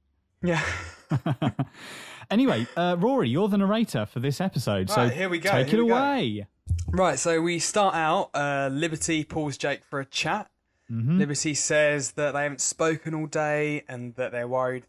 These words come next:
Speaker 1: that since movie night, uh, things have changed. They haven't spent much time together. And then we get the classic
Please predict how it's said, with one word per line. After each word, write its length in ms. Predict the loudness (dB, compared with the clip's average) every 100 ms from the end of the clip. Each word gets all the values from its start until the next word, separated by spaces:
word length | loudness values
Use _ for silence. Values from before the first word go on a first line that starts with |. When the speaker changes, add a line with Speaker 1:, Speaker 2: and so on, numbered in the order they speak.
| _
Speaker 1:
that 240 | -4 -4
since 420 | -6 -6 -8 -10 -4
movie 360 | -2 0 0
night, 400 | 0 0 -2 -4 -8 _
uh, 200 | -10 -10
things 320 | -8 -8 -6
have 120 | -8 -8
changed. 540 | -4 -2 -2 -4 -4
They 40 |
haven't 140 | -6 -6
spent 220 | -10 -12
much 200 | -16 -18
time 360 | -10 -6 -6 -6
together. 520 | -6 -4 -2 -2 -4 _ _ _ _ _ _ -6
And 140 | -2
then 180 | 0 0
we 140 | -2
get 240 | -2 -2 -2
the 80 | -8
classic 840 | -4 2 2 2 2 0 -2